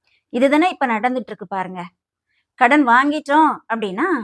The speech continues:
யார்கிட்ட நம்ம கடன் வாங்கினோமோ அவர்களுக்கு அடிமையாய் மாறி விடுகிறோம். அவர்களை பார்த்தா பயம்,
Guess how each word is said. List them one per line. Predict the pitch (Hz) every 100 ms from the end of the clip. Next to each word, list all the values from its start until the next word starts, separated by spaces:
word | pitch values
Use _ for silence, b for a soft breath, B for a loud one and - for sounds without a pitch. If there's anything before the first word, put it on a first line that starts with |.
| 185 _ _ 226
யார்கிட்ட | 226 247 330 339 349
நம்ம | 349 240 247
கடன் | 220 233 233
வாங்கினோமோ | 214 214 196 185 226 440 B B B
அவர்களுக்கு | - 233 262 247 214 277 359 -
அடிமையாய் | 226 214 240 233 208 220
மாறி | 240 190 185
விடுகிறோம். | 180 - - - _ _ _ b b
அவர்களை | 208 208 220 -
பார்த்தா | 277 302 302 302 214
பயம், | 220 254 254 262